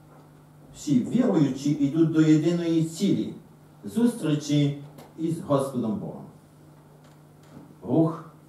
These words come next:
динаміка, переображення, принесені християнством в цей світ, не минуть безслідно. Так само, як не мине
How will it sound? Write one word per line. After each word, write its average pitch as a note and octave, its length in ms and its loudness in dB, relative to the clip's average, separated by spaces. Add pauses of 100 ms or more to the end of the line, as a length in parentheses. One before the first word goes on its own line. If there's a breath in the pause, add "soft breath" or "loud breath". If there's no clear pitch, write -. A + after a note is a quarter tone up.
(600)
динаміка, C#3+ 800 0 (880)
переображення, D#3 1120 2 (440)
принесені E3 600 4
християнством D3+ 920 0
в B2+ 60 -6
цей C#3+ 260 0
світ, F#3 400 -6 (420)
не F#3+ 260 2
минуть B2+ 340 2
безслідно. - 520 -12 (1300)
Так E3 160 -16
само, B2 640 -2 (260)
як D#2+ 180 -10 (140)
не C#3+ 380 0
мине F3 560 0